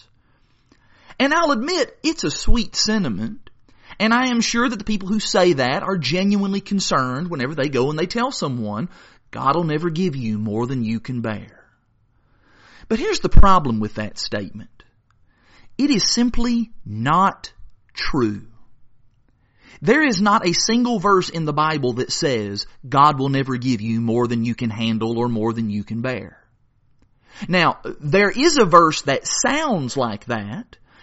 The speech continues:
and that's in First Corinthians ten and verse thirteen. There the Bible says, "No temptation has overtaken you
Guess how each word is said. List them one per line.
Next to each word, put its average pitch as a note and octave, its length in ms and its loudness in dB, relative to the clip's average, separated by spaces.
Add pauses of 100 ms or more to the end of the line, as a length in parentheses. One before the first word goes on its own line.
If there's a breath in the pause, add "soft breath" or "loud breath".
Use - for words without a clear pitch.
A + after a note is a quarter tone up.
(100)
and F#3 120 0
that's A#3+ 160 0
in G3+ 80 -2
First G3+ 240 0
Corinthians E3 500 -4
ten F#3+ 320 0
and A2+ 80 -2
verse A2+ 220 -4
thirteen. A2+ 640 -8 (500 soft breath)
There A3 240 2
the G#3+ 80 0
Bible C#3 280 6
says, G#2 500 -8 (280 soft breath)
"No F#3+ 340 4
temptation F#3 920 4
has B2+ 200 -4
overtaken A2+ 680 -4
you G2 320 -6